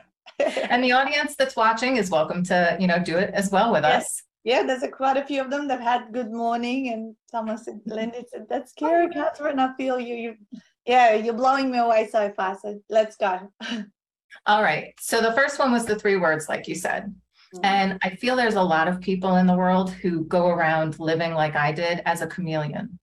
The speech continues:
Speaker 2: right? You walk into a situation and, you know, I see on Facebook all the time, or I hear people saying, "Well, they didn't treat me well, so I treat them the way that they treat me," right? And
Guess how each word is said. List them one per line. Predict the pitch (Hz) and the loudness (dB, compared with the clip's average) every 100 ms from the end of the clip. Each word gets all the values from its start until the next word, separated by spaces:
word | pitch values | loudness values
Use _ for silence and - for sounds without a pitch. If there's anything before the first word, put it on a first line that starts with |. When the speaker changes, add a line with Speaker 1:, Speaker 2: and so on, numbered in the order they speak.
| - | -4
Speaker 2:
right? | 156 151 160 - - | -2 0 -2 -8 -4
You | 175 | 0
walk | 165 170 | 2 2
into | 180 175 | 0 -4
a | 165 | -6
situation | - 175 156 156 151 151 160 156 151 | -6 -6 -2 -2 -2 0 -2 -2 -4
and, | 156 147 147 147 147 _ - - _ | -2 0 0 -2 -6 _ -20 -20 _
you | 202 | 0
know, | 190 | 2
I | 175 | 2
see | 190 | 2
on | 185 156 | 0 0
Facebook | 156 156 156 151 | -2 -2 -2 0
all | 147 | 0
the | 151 | 0
time, | 156 156 | -2 0
or | 151 | 0
I | |
hear | 151 170 | 0 -2
people | 170 156 160 | -4 -4 -2
saying, | 165 160 156 156 - _ _ | 0 2 0 -2 -10 _ _
"Well, | 190 | 0
they | 214 | 2
didn't | 233 208 - | 4 2 0
treat | 196 190 | -2 0
me | 165 | 2
well, | 156 156 156 | 4 4 4
so | 165 156 151 151 - _ - | 4 4 4 0 -8 _ -4
I | 175 | -2
treat | 180 185 175 | 0 0 0
them | 170 165 | 0 0
the | 151 | 0
way | 156 | 0
that | 156 151 | -2 -2
they | 151 | -4
treat | 147 143 143 | -2 -6 -4
me," | 190 - 185 - _ _ _ _ _ _ | -6 -6 -8 -10 _ _ _ _ _ _
right? | 156 160 185 185 - _ _ _ _ _ _ _ - | 0 0 -2 -6 -18 _ _ _ _ _ _ _ -4
And | 196 180 175 175 | 2 4 2 -2